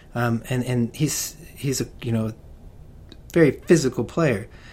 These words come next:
Um, on the high end, and this is where I actually, I lean, I think that N'Keal Harry, from what I've seen and just from what my gut tells me, um, because what my gut oftentimes looks for is, is somebody's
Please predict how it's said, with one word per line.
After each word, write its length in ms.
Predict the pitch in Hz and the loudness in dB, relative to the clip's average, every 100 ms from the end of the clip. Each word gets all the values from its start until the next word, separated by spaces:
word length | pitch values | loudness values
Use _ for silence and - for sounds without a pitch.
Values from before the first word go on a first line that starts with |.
| - - | -20 -8
Um, 300 | 135 135 127 - | 0 2 2 4
on 160 | 156 | 8
the 140 | 160 156 | 10 8
high 460 | 196 220 240 247 | 6 4 4 6
end, 400 | 175 127 123 123 | 6 6 4 2
and 100 | 135 | 4
this 160 | 170 185 | 2 2
is 140 | 202 | 4
where 180 | 196 180 | 6 8
I 140 | 170 | 10
actually, 480 | 165 160 160 143 139 | 10 8 4 0 2
I 220 | 160 185 | 6 8
lean, 420 | 185 175 170 165 156 | 8 8 6 6 6
I 160 | 160 | 4
think 300 | 165 170 160 | 4 2 4
that 220 | 151 147 - - - - - - | 2 0 -10 -20 -20 -20 -14 -4
N'Keal 380 | 143 - 156 156 | -4 4 6 8
Harry, 180 | 147 | 6
from 180 | 143 131 | 4 2
what 140 | 135 135 | 2 2
I've 220 | 139 135 | 2 0
seen 420 | - - 139 139 | -4 -2 0 2
and 140 | 127 | 2
just 120 | 131 - | 0 -2
from 140 | 127 | 0
what 60 | 127 | 0
my 140 | 127 | 0
gut 220 | 131 120 | 0 -2
tells 260 | - 123 127 | 0 -2 0
me, 240 | 123 120 - - - | -2 -2 -8 -20 -8
um, 280 | 123 120 113 | -2 -2 -2
because 240 | - 156 160 | -2 2 6
what 160 | 185 | 8
my 120 | 196 185 | 8 8
gut 260 | 180 160 | 6 6
oftentimes 580 | 165 156 151 156 143 123 | 6 6 4 0 0 0
looks 220 | 135 139 | -2 -2
for 260 | - 127 120 | -2 0 2
is, 220 | 117 - | 0 -4
is 220 | - 120 | -4 -4
somebody's 680 | - 160 151 139 120 113 - | 0 2 4 4 2 0 -6